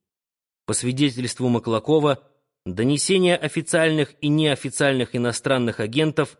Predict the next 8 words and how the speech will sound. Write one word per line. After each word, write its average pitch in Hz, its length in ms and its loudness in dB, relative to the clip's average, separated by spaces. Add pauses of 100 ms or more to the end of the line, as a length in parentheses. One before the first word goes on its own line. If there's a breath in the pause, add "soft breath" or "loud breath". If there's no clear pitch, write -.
(460)
единодушно 165 760 0
подчёркивали 170 800 0
огромные 151 760 2
результаты, 143 840 2 (240)
достигнутые 156 840 0
новым 160 440 4
южнорусским 135 720 0
правительством. 107 800 -2